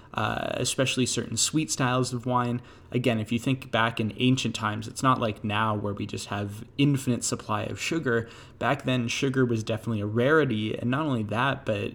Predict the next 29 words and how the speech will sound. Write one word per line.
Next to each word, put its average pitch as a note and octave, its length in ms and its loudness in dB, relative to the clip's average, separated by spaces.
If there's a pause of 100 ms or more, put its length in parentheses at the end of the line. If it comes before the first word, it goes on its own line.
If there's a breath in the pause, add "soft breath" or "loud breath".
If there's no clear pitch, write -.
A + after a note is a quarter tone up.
it C3 260 2 (260)
sort - 220 0
of D3 80 2
triggers D3 500 2
this A2+ 160 -2
spot - 320 0
in A#2+ 80 0
our G#2+ 100 2
brain A2 440 -2
that - 140 -6
tells A2 280 0
us G2+ 120 -2
that F#2+ 180 -4
we're A2+ 100 0
getting G#2 380 -2 (220 loud breath)
calories, A#2 800 2 (260 loud breath)
uh, A2 340 -2
calories B2 440 2
that A2+ 120 2
are A2 60 0
gonna G#2+ 220 0
maybe G#2+ 260 -2
help A#2 260 -4
us A2 140 -4
through A2+ 200 -2
a G#2+ 40 -2
long G#2+ 340 -2
winter, B2 600 2 (260 loud breath)
uh, G2+ 400 -2